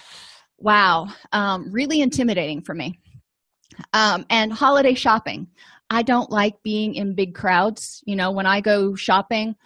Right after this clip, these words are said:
I try to go on off hours, um, for groceries, let alone holiday shopping. So I will put that off. Um, or I get things done early, like I do my holiday shopping in October,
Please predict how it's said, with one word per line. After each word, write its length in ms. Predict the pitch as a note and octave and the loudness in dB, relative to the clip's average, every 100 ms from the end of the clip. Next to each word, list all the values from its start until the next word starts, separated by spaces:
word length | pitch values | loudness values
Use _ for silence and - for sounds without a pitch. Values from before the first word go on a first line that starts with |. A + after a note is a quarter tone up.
| _ _ _ | _ _ _
I 80 | F#3+ | -8
try 180 | - G3 | -2 -2
to 80 | G3 | 0
go 300 | F#3+ F#3+ - | 0 -2 -2
on 200 | F#3 - | -6 -4
off 220 | F3+ G3 | -4 -2
hours, 560 | F#3+ G3 G3+ G3 G3 - _ _ _ - | 0 2 2 0 -4 -10 _ _ _ -16
um, 400 | C3 A#2+ - - _ | -12 -10 -12 -18 _
for 280 | - F3 C3 | 0 0 0
groceries, 580 | A3+ A3+ - C#3+ C#3+ F#3 | 0 0 -2 -8 -10 -4
let 160 | G3 F3+ | 0 0
alone 360 | F#3 F3+ F3 F#3+ | 0 -2 -6 -10
holiday 500 | G3+ F3 F3 C#3 F#3 | -4 -2 -2 -4 -6
shopping. 480 | - - B2 G3 - _ _ _ _ - | -6 -6 -8 -10 -12 _ _ _ _ -6
So 160 | G#3 | -2
I 200 | - A#3+ | 2 2
will 100 | C4+ | 2
put 240 | C4 B3 - | 0 -4 0
that 160 | G#3 | 2
off. 320 | F#3 B2+ G3+ _ - _ _ _ - | 2 0 -4 _ -20 _ _ _ -18
Um, 380 | E3+ F#2 - _ _ _ _ | -16 -16 -18 _ _ _ _
or 420 | D#4 F4 C4 A#3+ A#3+ _ | 4 4 4 2 -2 _
I 120 | A3+ | -4
get 220 | G#3+ A#3+ B3 | 0 -2 -4
things 220 | A#3 G3+ | -6 -2
done 180 | G#3+ - | -4 0
early, 320 | G#3+ G3+ E3 | -2 -2 -2
like 220 | D#3+ F3 | -4 -4
I 60 | F#3+ | -4
do 120 | G#3+ | -4
my 140 | G3+ | -4
holiday 440 | F#3+ G3+ G3+ G3 F#3+ | -2 0 2 0 -2
shopping 480 | - F#3 F3+ F#3 F#3+ | 0 0 0 -6 -4
in 140 | F#3+ | -4
October, 600 | - - F4 A#3 A3 | -4 -2 0 2 0